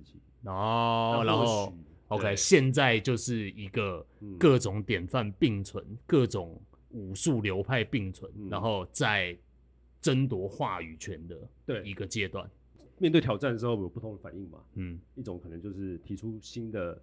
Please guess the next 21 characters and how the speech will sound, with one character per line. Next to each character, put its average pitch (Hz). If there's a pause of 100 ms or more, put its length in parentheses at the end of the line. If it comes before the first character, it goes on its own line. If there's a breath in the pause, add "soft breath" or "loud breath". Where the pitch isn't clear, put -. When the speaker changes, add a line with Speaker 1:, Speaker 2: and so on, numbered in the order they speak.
(100)
Speaker 2:
对， 87 (640)
嗯。 104
Speaker 1:
条 98
件。 110
Speaker 2:
对， 104
对， 95
对， 87
对， 82
或 147
者 92
提 113
出 120
一 110
个 95 (320 soft breath)
他 113
习 113
武 104
的 101
目 123
的 98 (260)
Speaker 1:
对。 95